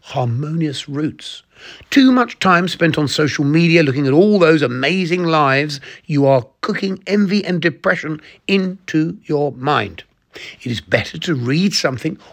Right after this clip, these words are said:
or watch something with beauty or uplift. Still, read those dark books that are enjoyable. However, temper your mind and work on mentation. Read Happiness by the Dalai Lama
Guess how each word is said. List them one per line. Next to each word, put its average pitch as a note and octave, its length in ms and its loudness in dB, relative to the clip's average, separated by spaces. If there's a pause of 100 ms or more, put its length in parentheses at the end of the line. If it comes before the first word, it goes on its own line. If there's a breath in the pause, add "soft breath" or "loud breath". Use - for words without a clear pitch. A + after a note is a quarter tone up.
or F#3 240 6
watch F#3 400 0
something B2 400 -8 (100)
with B2 200 -12
beauty A3 500 0 (560 loud breath)
or F3 240 2
uplift. - 640 -6 (720 soft breath)
Still, B2 560 -2 (260)
read A2+ 420 0
those G3 260 4
dark B2+ 300 0
books D#3 240 -4
that C#3+ 100 -6
are C3 120 2
enjoyable. B2 560 -2 (400)
However, A#2 520 0 (520 soft breath)
temper D3 420 -2
your C3+ 320 -2
mind A2 600 -4 (240 loud breath)
and G#2 120 -6
work F#3 300 4
on D#3+ 160 2
mentation. G3+ 640 0 (300 soft breath)
Read A3 220 2
Happiness D#3 440 -4
by B2+ 160 0
the B2 100 -2
Dalai D3 280 4
Lama G#2+ 400 -2